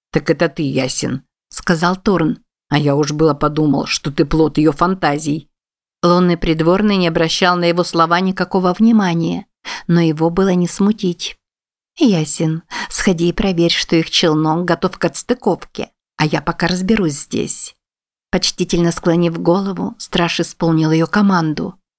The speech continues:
«Поаккуратнее там», сказал Торн.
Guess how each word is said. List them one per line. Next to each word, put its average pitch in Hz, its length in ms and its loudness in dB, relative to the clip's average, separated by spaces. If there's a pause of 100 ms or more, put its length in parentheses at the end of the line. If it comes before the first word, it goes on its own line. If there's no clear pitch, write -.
(220)
«Поаккуратнее 160 640 0
там», 147 380 0 (260)
сказал 160 460 0
Торн. 165 420 0